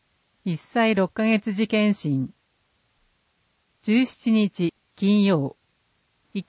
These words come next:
生きサロン大木戸、午前十時から。十八日土曜。国みっこわんぱく広場、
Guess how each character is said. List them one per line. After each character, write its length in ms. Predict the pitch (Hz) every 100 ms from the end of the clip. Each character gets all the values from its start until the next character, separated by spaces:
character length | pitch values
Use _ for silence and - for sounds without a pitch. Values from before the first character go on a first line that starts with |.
| 247 254
生 40 |
き 160 | - 247
サ 140 | 240
ロ 160 | 151 135
ン 120 | 120 _ -
大 180 | 165 165
木 200 | - 143
戸、 220 | 143 - _ _ _ _
午 140 | 214 202
前 240 | 208 196
十 220 | 180 214 190
時 140 | 143
か 120 | 147
ら。 220 | 135 135 - _ _ _ _ _ _ _ _ _ _ _ _ _ _
十 240 | 214 247
八 260 | 220 233 220
日 420 | 202 185 - 165 - _
土 140 | - 180
曜。 320 | 190 147 135 _ _ _ _ _ _ _ -
国 280 | 214 262
み 80 | 254
っ 80 | 247 -
こ 140 | 233
わ 120 | 208
ん 80 | 214
ぱ 140 | 226
く 100 | 208
広 240 | 202 170 127
場、 160 | 135